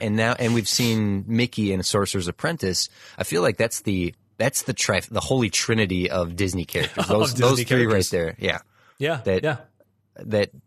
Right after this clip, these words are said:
Speaker 1: they're the most iconic and the most known. They're the, they've been around the longest in many respects. How come,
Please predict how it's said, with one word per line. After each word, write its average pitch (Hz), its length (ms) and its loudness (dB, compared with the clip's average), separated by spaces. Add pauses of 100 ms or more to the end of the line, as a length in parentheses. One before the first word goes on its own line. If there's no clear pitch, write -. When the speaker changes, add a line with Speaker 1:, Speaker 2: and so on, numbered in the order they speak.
Speaker 1:
they're 127 160 2
the 120 100 2
most 117 320 0
iconic 101 680 -2
and 85 580 -6 (340)
the 98 140 -4
most 104 360 0
known. 92 680 0
They're 90 140 -2
the, 87 240 -2
they've 87 220 -2
been 110 140 2
around 104 260 0
the 92 100 0
longest 92 540 -2
in 92 140 -2
many 92 200 0
respects. 90 480 -2 (1000)
How 185 260 0
come, 120 680 0